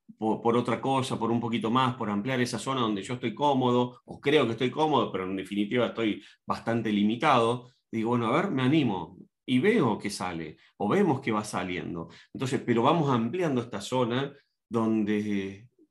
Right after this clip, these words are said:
podemos más, y podemos diferente, y donde aceptamos nuestras... Eh, nuestra manera de ser, la manera de ser del otro, esta diversidad, esta cultura diferente, y re-, respetándonos a nosotros y respetando el resto, ¿sí? Entonces me parece que,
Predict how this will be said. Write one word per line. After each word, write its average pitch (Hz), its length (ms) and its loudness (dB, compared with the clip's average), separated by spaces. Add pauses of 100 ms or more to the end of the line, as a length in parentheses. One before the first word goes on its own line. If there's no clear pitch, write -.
(120)
podemos 120 360 4
más, 101 360 0 (180)
y 90 80 -10
podemos 113 340 0
diferente, 104 600 -4 (180)
y 113 80 -4
donde 110 180 2
aceptamos 117 480 0
nuestras... 98 760 -6 (460)
Eh, 90 680 -4
nuestra 98 240 -6
manera 98 320 -2
de 98 100 -2
ser, 170 260 -2
la 104 80 -2
manera 98 260 -2
de 95 60 -6
ser 98 180 -10
del 104 140 -2
otro, 117 380 0 (160)
esta 110 220 -2
diversidad, 104 720 4
esta 101 240 -6
cultura 98 380 -2
diferente, 95 720 -2 (280)
y 104 120 0
re-, 113 400 -2
respetándonos 160 920 2
a 156 60 4
nosotros 160 460 0
y 127 40 -2
respetando 127 480 -2
el 107 80 -2
resto, 117 500 -4 (240)
¿sí? 104 220 -4
Entonces 107 460 -4
me 101 140 -4
parece 104 340 -6
que, 90 240 -6